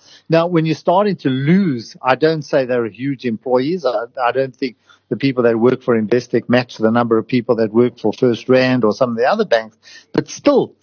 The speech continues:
in a tight environment like we're seeing now, where economy is not growing, there are bound to be, uh, retrenchments. You know, it's bound to happen where banks are not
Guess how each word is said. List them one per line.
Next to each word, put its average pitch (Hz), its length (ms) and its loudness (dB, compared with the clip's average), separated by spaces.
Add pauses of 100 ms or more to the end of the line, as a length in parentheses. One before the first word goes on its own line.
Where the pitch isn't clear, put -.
(200)
in 143 100 0
a 135 80 2
tight 220 380 -2
environment 143 640 0
like 120 240 -4
we're 117 100 -4
seeing 131 380 -4
now, 117 320 -2
where 110 160 -10
economy 143 420 -4
is 107 120 -6
not 123 180 -2
growing, 123 340 0 (220)
there 143 80 2
are 131 40 0
bound 143 420 0
to - 80 -8
be, 117 220 -6 (520)
uh, 117 240 0
retrenchments. 117 960 -6
You 123 80 0
know, 117 240 2
it's 147 160 0
bound 139 400 -2
to 131 120 0
happen 120 400 -4 (460)
where 120 160 2
banks 127 360 -2
are 120 60 0
not 120 200 0